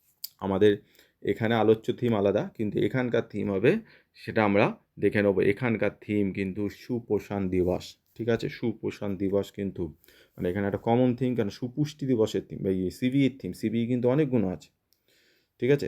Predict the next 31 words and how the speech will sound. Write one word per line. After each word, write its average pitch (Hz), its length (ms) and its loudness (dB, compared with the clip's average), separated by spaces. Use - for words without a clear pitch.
তা 95 160 -10
তার 107 120 0
মধ্যে 107 240 -2
সুপোষণটা 120 720 -4
কিন্তু 104 260 -4
আমরা 101 200 0
সিলেক্ট 147 340 2
করে 90 140 -8
নেব। - 140 -16
ঠিক 123 100 2
আছে, 160 140 0
দেখেন, 104 320 2
এখানে 98 320 -2
আপনারা 95 340 -2
ড্রপডাউন 95 460 0
থেকে 104 200 -6
সুপোষণ 101 520 -6
দিবস 95 300 0
ডান 95 240 -2
দিকে 92 180 -2
দেখিয়ে 92 300 -2
দেওয়া 98 140 4
হচ্ছে, - 160 -8
সিলেক্ট - 340 -12
করলেন। 101 380 0
করার 127 300 4
পরে 92 320 0
দেখেন, 82 320 -4
করার 110 320 2
পরে 107 280 -2
দেখেন 104 320 -4